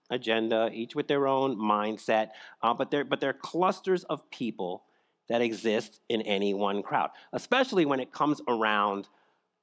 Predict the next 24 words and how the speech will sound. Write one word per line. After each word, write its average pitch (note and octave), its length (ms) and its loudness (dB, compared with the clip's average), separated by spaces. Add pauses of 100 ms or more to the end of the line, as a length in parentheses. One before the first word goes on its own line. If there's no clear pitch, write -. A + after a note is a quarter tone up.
(260)
one A2+ 360 2
particular F#2+ 800 -2 (300)
person - 520 -4 (260)
or F2+ 160 0
thing, - 460 -6 (800)
okay? A#2+ 320 0 (320)
And B2 80 -6
we're F3 80 4
gonna G#3+ 160 2
talk G3 360 0
about C3 340 2
this - 160 -10
crowd F#2+ 600 0 (280)
because C3 500 0
it's - 140 -10
extremely A3+ 500 2
important, G2+ 540 -4 (260)
because B2+ 640 0 (260)
this G3+ 160 4
crowd F#3 460 0
is C3 100 -6
pressing F3 480 -2
in B2 380 2 (360)
around G#2+ 640 2